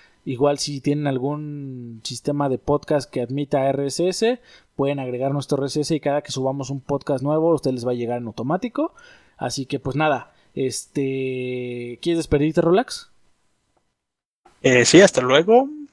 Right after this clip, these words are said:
Speaker 2: Ah, ya saben, jueguen un chingo, disfruten Devil May Cry cinco mientras aún lo pueden disfrutar.
Speaker 1: Así es.
Speaker 2: Y, pues, nada,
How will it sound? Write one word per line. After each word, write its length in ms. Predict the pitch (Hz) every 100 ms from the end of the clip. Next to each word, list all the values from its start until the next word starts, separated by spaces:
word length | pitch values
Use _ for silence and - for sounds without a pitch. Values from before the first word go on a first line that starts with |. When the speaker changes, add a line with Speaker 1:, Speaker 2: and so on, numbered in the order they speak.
| _ - -
Speaker 2:
Ah, 160 | 120 113
ya 100 | 123
saben, 420 | 131 143 165 175
jueguen 300 | - 131 127
un 140 | 131 _
chingo, 720 | - - 185 190 180 196 233 - - _
disfruten 420 | - - 143 156
Devil 160 | 147 147
May 100 | 123
Cry 160 | 151 151
cinco 260 | 151 147
mientras 340 | 135 131 120 127
aún 260 | 120 151
lo 80 | 147
pueden 320 | - 151 139
disfrutar. 580 | 131 - 127 - 170 240 - _ _ _ _ _ _ _ _ _ _ _ _ _ _ _
Speaker 1:
Así 200 | - 110
es. 520 | 101 - - - _
Speaker 2:
Y, 480 | - 131 117 117 117 - -
pues, 180 | 123
nada, 380 | 147 220 277 302